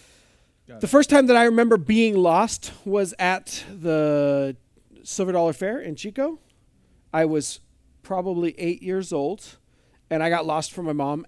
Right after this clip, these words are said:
Speaker 2: at
Speaker 1: Ooh,
Speaker 2: the
Speaker 1: that's a
Speaker 2: fair.
Speaker 1: sketchy place to,
Speaker 2: Yeah, it
Speaker 1: yeah.
Speaker 2: was, and the sun was going down, and it was getting dark, and it felt like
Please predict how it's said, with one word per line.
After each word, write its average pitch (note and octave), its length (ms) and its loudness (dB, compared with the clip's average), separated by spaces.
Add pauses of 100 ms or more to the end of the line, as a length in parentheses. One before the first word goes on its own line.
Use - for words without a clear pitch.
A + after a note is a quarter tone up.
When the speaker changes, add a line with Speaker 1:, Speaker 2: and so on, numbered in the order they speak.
(140)
Speaker 2:
at F3 140 -2
Speaker 1:
Ooh, B2 40 -14
Speaker 2:
the G#2 100 -12
Speaker 1:
that's - 160 -14
a - 20 -12
Speaker 2:
fair. D3 280 -2
Speaker 1:
sketchy C#3+ 260 -14
place C3+ 480 -14
to, A2+ 180 -18
Speaker 2:
Yeah, E3+ 280 2
it D#3 80 -6
Speaker 1:
yeah. F3 100 -10
Speaker 2:
was, F3 180 -4
and D#3+ 240 -4
the D3 100 -6
sun F3+ 400 -4
was G#3+ 160 -4
going F#3+ 240 -4
down, D3 360 -2
and C#3+ 120 -8
it D#3+ 80 -6
was F3 160 -8
getting F3 280 -4
dark, C3+ 440 -6
and F#3 120 -4
it F#3+ 80 -6
felt F3 260 -4
like C3+ 400 -6